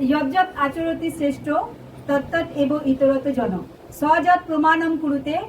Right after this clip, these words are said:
লোক তৎ অনুবর্ততে।" অর্থাৎ শ্রেষ্ঠ ব্যক্তি যেভাবে আচরণ করে, সারা জগৎ তার অনুসরণ করে।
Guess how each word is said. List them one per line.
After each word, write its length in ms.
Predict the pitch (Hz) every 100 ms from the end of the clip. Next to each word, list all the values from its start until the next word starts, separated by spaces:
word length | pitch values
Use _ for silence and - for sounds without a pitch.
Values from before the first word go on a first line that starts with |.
| - -
লোক 260 | 247 277 320
তৎ 360 | - 311 311 262
অনুবর্ততে।" 640 | 254 226 233 262 226 196 -
অর্থাৎ 440 | 214 262 359 349 - - - - - - - -
শ্রেষ্ঠ 380 | 339 381 415
ব্যক্তি 460 | 381 349 - 359 277
যেভাবে 380 | 294 285 302 302
আচরণ 400 | 277 285 285 285
করে, 200 | 285 294 - - - - -
সারা 460 | - 311 320 359 349
জগৎ 480 | 294 285 277 359
তার 200 | 349 320
অনুসরণ 520 | 311 311 - 302 294 269
করে। 220 | 226